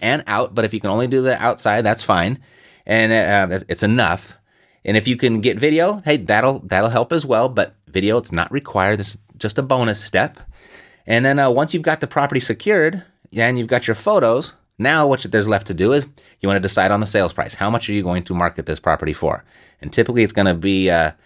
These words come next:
your, that whatever you got the property under contract for, and then add your profit on top of that, and boom, there's your, your quick and dirty sales price. And then you're gonna write a property description, a description of the property for your marketing. And you probably want a few versions of this. That would be great.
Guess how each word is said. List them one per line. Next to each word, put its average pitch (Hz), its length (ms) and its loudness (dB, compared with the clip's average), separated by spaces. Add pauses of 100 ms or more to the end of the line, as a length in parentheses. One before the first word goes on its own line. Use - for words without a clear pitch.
(160)
your, 85 380 0
that 82 160 -8
whatever 92 260 0
you 90 140 0
got 90 160 0
the 85 80 -6
property 90 300 -2
under 80 100 0
contract 117 400 -2
for, 123 340 -2
and 87 140 -4
then 85 120 -2
add 82 200 0
your 82 100 -4
profit 80 320 -2
on 76 120 -2
top 76 200 -2
of 78 60 -6
that, 73 240 -2
and 71 180 -6
boom, 69 200 -4
there's 71 180 -4
your, 71 220 -4
your 73 120 -4
quick - 280 -4
and 73 100 -2
dirty 71 240 0
sales 62 260 -2
price. - 300 -6 (540)
And 101 160 -2
then 131 100 0
you're 131 60 0
gonna 117 160 0
write 117 260 0
a 123 120 -2
property 113 460 -2
description, - 720 -4
a - 60 -14
description 95 360 -4
of 90 40 -4
the 90 80 0
property 80 320 0
for 82 180 -2
your 80 100 0
marketing. - 440 -2 (480)
And 107 180 0
you 110 100 0
probably 185 280 -2
want 143 160 0
a - 20 -4
few 131 340 -2
versions 95 420 -2
of 76 240 -6
this. - 180 -10
That 85 160 -4
would 92 80 -2
be 85 80 -4
great. 78 300 -4